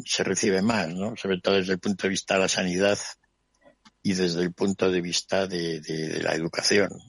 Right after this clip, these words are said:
que son un poco los pilares de gasto social más grandes, ¿no? Quedando aparte, pues, todo el tema de las pensiones. También es cierto que en muchos sitios, pues, el tema impositivo,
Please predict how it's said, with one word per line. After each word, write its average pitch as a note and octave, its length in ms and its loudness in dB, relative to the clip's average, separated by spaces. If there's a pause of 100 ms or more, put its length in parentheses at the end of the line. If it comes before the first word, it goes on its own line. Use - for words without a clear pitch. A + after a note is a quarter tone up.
(120)
que - 120 -8
son F2 160 -2
un F2 140 0
poco F#2 600 2 (680)
los E3 280 -2
pilares F#2+ 460 0
de F#2 80 0
gasto F#2+ 580 2
social - 440 0
más F2 200 -2
grandes, E2+ 560 -2
¿no? F#2+ 180 -2 (1300)
Quedando G#3+ 440 4
aparte, G2 440 2
pues, - 220 -14
todo F#2 140 -2
el E2+ 100 -4
tema F#2 240 2
de F#2+ 80 4
las F2 160 0
pensiones. - 640 -2 (460)
También A2 280 4
es A#2+ 120 4
cierto A#2+ 640 2
que G#2 240 -6
en G2 80 -6
muchos G2 300 0
sitios, B2 600 0
pues, - 600 -2 (220)
el F#2+ 140 -10
tema G2+ 280 4
impositivo, G#2+ 840 2